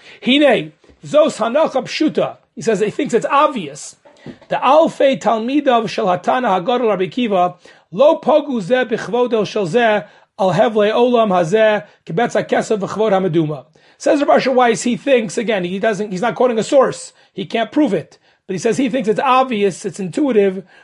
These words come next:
that people as holy and as learned, as saintly as Rabbi Akiva's students weren't fighting over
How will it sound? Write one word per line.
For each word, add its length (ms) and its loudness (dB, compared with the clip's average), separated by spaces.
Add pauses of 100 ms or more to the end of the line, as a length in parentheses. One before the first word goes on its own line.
(120)
that 280 -4 (540)
people 320 0
as 140 2
holy 500 0
and 100 -2
as 120 -4
learned, 400 0
as 120 -4
saintly 520 -4
as 100 -2
Rabbi 140 -2
Akiva's 320 -6
students 480 -4 (340)
weren't 320 0
fighting 480 0
over 600 2